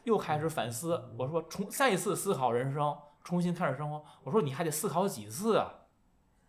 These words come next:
Speaker 1: 你，
Speaker 2: 嗯。
Speaker 1: 你的人生还要像饼一样翻几个个儿呀？
Speaker 2: 嗯。
Speaker 1: 不过这，这倒更可信，我觉得这就是人生。
Speaker 2: 嗯。
Speaker 1: 所以我是说电-，书比电影好得多。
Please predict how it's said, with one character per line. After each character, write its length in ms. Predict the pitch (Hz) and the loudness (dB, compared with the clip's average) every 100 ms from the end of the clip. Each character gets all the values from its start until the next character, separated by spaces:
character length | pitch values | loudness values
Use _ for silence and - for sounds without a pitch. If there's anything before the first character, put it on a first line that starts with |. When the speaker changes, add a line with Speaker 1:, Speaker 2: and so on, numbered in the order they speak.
| _ - | _ -6
Speaker 1:
你， 220 | 165 151 | -4 -2
Speaker 2:
嗯。 120 | 175 | -2
Speaker 1:
你 100 | 156 | 0
的 100 | 196 | 2
人 180 | 202 220 | 2 2
生 200 | 233 233 | 2 0
还 100 | 240 | 4
要 160 | 196 170 - - - - _ - - - | 2 2 -4 -16 -20 -20 _ -20 -20 -8
像 260 | - 220 - | -2 -2 -2
饼 220 | 131 135 | -4 -2
一 40 | |
样 160 | 220 165 | 0 0
翻 240 | - 247 | 2 0
几 180 | 185 104 | 0 -4
个 120 | 127 | -4
个 160 | 202 240 | 0 2
儿 120 | 170 | 0
呀？ 160 | 104 - - - - 143 | 0 -8 -20 -20 -14 -8
Speaker 2:
嗯。 320 | 143 139 143 - - - - | -6 -6 -8 -12 -14 -14 -14
Speaker 1:
不 80 | - | -8
过 80 | 277 | -6
这， 80 | 320 - - - - - | -6 -10 -14 -20 -20 -12
这 80 | 277 | 0
倒 100 | 247 | 2
更 160 | - 247 | 2 -4
可 180 | 139 120 | -6 -6
信， 140 | 185 | -6
我 80 | 135 | -6
觉 20 | |
得 60 | 202 | -6
这 100 | 226 | -6
就 160 | 254 226 | -4 -4
是 80 | |
人 160 | 117 110 | -4 -8
生。 220 | 120 120 - _ - | -8 -8 -12 _ -8
Speaker 2:
嗯。 400 | 165 165 165 165 _ _ _ _ _ _ _ _ _ _ _ _ _ _ _ - _ | -4 -4 -6 -10 _ _ _ _ _ _ _ _ _ _ _ _ _ _ _ -20 _
Speaker 1:
所 140 | 160 | -8
以 40 | |
我 200 | 127 113 | -6 -6
是 200 | 120 123 | -8 -8
说 120 | 120 127 | -10 -10
电-， 340 | 160 131 131 - | -8 -8 -10 -18
书 260 | - - 214 | -16 -8 -6
比 140 | 135 | -4
电 140 | 123 131 | -6 -6
影 100 | 135 | -8
好 220 | - 101 | -8 -8
得 40 | |
多。 120 | 123 | -6